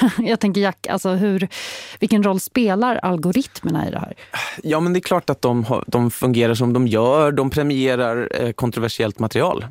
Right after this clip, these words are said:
Speaker 2: Och på, på det sättet är de ju egentligen bara som hyperladdade debattredaktörer. Eh, att så här, ju mer liksom power och pop i tycket, desto bättre är det.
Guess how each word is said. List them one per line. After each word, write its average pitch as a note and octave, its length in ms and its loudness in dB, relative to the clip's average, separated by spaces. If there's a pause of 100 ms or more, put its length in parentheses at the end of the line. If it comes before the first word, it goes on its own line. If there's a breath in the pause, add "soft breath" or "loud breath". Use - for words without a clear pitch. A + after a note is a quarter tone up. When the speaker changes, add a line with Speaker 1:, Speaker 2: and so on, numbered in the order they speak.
(120)
Speaker 2:
Och A#2+ 420 4 (340)
på, A#2+ 140 0
på - 100 0
det C#3 140 4
sättet A#2 340 -2
är A#2 120 2
de B2 160 0
ju A2 200 0
egentligen A2 400 -2
bara G#2 220 0
som G#2+ 220 -2
hyperladdade A2 1200 0 (420 loud breath)
debattredaktörer. A2 1300 -2 (240 loud breath)
Eh, A2+ 400 0
att - 220 -8
så B2 120 0
här, G#2+ 240 2
ju A2+ 280 0
mer A#2 380 2
liksom G#2+ 540 -2 (640 loud breath)
power A2 420 2
och G#2 100 -4
pop - 360 -2
i G#2 300 -2
tycket, - 580 -6 (140)
desto - 260 -2
bättre - 320 -2
är C3+ 200 0
det. - 140 -2